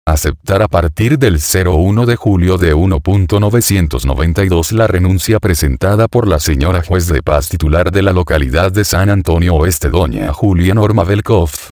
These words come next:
L C número cero seiscientos sesenta y siete setecientos setenta y cuatro. Segundo, regístrese, comuníquese,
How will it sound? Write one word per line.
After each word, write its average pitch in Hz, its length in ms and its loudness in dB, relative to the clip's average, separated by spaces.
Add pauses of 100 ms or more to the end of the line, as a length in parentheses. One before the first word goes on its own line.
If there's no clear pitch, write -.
(120)
L 71 260 0
C 80 200 0
número 82 400 2
cero 76 440 0 (240)
seiscientos 110 760 -2
sesenta 98 460 0
y 87 60 0
siete 82 560 0 (240)
setecientos 107 800 -2
setenta 87 380 0
y 90 60 -2
cuatro. 53 480 -2 (440)
Segundo, 76 680 0 (240)
regístrese, 87 840 -2 (240)
comuníquese, 90 960 0